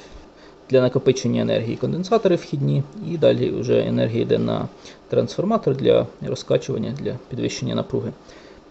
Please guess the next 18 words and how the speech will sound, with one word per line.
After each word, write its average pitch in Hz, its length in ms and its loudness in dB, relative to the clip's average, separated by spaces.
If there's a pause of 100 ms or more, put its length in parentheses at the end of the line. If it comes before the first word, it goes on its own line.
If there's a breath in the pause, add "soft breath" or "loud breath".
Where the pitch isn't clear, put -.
(120)
Е, 123 200 -4
в - 100 -12
колі 127 220 4
трансформатора 123 600 -2
встановлено 120 600 0
по 123 160 -4
чотири 120 360 0
транзистора 123 560 -2
в - 80 -8
плечах. 147 540 -4 (640 loud breath)
Е, 117 200 2
вони 120 180 2
в - 80 -2
паралель 123 440 4 (100)
встановлені, 160 520 -2
це - 220 -4 (100)
мосфети. 156 540 0 (760 loud breath)
І - 20 -8